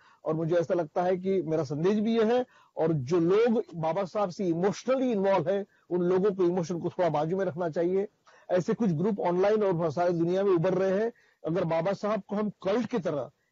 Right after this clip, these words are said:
एक व्यक्ति की तरह पूजेंगे, तो फिर उनके विरोधक उसका फायदा उठाएंगे और वो बाबा साहब का, अम, उ-, उनके ऊपर मर्डर स्लिंगिंग करेंगे। तो ऐसे कु-,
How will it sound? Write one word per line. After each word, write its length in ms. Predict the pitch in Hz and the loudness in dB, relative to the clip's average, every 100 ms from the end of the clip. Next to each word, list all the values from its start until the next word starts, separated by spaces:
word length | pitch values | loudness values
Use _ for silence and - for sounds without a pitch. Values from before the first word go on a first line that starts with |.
| 170 | -6
एक 160 | 170 | -4
व्यक्ति 320 | 165 165 277 | -4 -4 -4
की 60 | 226 | -2
तरह 160 | 202 233 | -2 -2
पूजेंगे, 560 | 202 185 214 226 262 - _ _ | -2 -2 -2 0 -2 -6 _ _
तो 80 | 196 | -6
फिर 300 | - 247 262 - - | -4 -4 -6 -8 -4
उनके 240 | 190 190 | -4 -2
विरोधक 400 | 170 180 196 185 | 0 2 0 -2
उसका 200 | 190 180 | -4 -8
फायदा 300 | 131 165 175 | -6 -4 -2
उठाएंगे 520 | 180 180 185 202 240 - _ | -2 0 -2 0 -2 -4 _
और 80 | 156 | -4
वो 60 | 165 | -2
बाबा 260 | 151 170 | 0 -2
साहब 300 | 185 170 180 - | -4 -4 -6 -6
का, 220 | 185 226 - _ - | -6 -6 -10 _ -8
अम, 460 | 165 165 156 156 156 | -4 -4 -6 -10 -10
उ-, 300 | 170 151 180 | -10 -6 -6
उनके 180 | 185 196 | -4 -4
ऊपर 140 | 175 | -4
मर्डर 180 | 156 160 | -4 -4
स्लिंगिंग 400 | 165 165 151 160 | -6 -8 -6 -6
करेंगे। 320 | 139 127 104 107 _ _ _ _ - | -8 -10 -12 -20 _ _ _ _ -6
तो 60 | |
ऐसे 180 | 175 190 | -4 -2
कु-, 280 | 180 175 | -4 -4